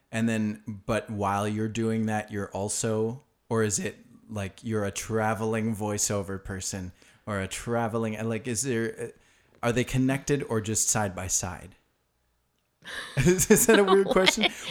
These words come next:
Speaker 1: Well, you say you wanna travel and do acting,
Speaker 2: Mm-hmm.
Speaker 1: and I feel like, um, like, so say you're in a major motion picture, right?
Speaker 2: Mm-hmm.
Speaker 1: You get to travel to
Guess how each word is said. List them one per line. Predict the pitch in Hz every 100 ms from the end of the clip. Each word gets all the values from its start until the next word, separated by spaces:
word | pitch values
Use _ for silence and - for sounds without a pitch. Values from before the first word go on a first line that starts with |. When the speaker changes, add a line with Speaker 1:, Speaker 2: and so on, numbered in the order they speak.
| 240
Speaker 1:
Well, |
you | 254
say | 214 240
you | 220
wanna | 208
travel | - 240 240 233
and | 233 202
do | 196 185 -
acting, | 156 151 151 127
Speaker 2:
Mm-hmm. | 139
Speaker 1:
and | 139 131
I | 131
feel | -
like, | 156 120 -
um, | 110 101 95 - -
like, | 110
so | - 123 117 -
say | - - 107
you're | 107
in | 101
a |
major | 95 101 104 104
motion | 104 101 98 104
picture, | - 113 - 110 113 - _ _ -
right? | 107 107 - -
Speaker 2:
Mm-hmm. | 226 330
Speaker 1:
You | 202
get | 113
to | 107
travel | - 107 101 101 98
to | - 107 101 101